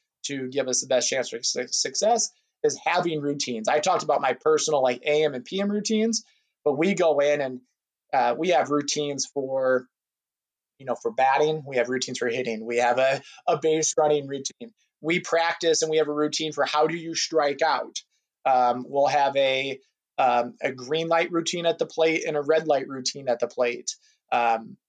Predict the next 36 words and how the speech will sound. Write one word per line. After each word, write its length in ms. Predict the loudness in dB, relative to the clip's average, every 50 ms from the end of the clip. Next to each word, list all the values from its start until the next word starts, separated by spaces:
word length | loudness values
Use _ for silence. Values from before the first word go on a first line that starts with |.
| _ _ _ _
we'll 160 | -2 0 0
go 220 | 2 2 2 0 0
through 300 | -2 -2 0 2 4 4
our 180 | 4 4 4
routines 720 | 2 2 0 0 -2 -4 -4 -4 -4 -4 -4 -4 -4 -4 -6
through 560 | -6 -6 -8 -6 -6 -4 -4 -4 -4 -4 -6 -8 _ _ -8
shadow 400 | -4 0 0 2 2 2 0 0
bullpens. 840 | 2 2 2 2 2 2 2 2 2 2 0 -2 -4 -4 -4 -6 _ _ _ _ _ _ -2
Um, 460 | 0 2 2 2 2 0 -4 -10 -16 _
you 140 | -16 -10 -6
know, 180 | -4 -2 -2 -2
and 280 | -2 -2 0 0 0
a 80 | 0 0
guy, 600 | 0 0 0 2 2 2 2 2 0 0 -4 -4 -4
like, 180 | -4 -4 -2 -2
maybe 140 | -2 0 2
we 120 | 2 2
have 160 | 2 2 2
a 20 | 2
live 380 | 2 2 2 2 2 0 2
guy 180 | 2 2 2 2
on 100 | 2 0
the 60 | 0
mound 320 | 0 0 2 2 2 0 0
and 100 | -4 -4
we 100 | -4 -2
have 180 | -2 0 0
a 40 | -2
shadow 380 | -2 -2 0 0 2 2 0 -2
bullpen 460 | -2 0 0 0 0 -2 -6 -6 -2
next 300 | -2 -2 -2 -2 -4 -4
to 100 | -2 -2
them 180 | 0 0 0
working 320 | 0 -2 -2 -2 -6 -8 -6
their 180 | -4 -2 -2
routines. 720 | -2 -2 -4 -4 -6 -8 -8 -6 -6 -4 -4 -4 -4 -6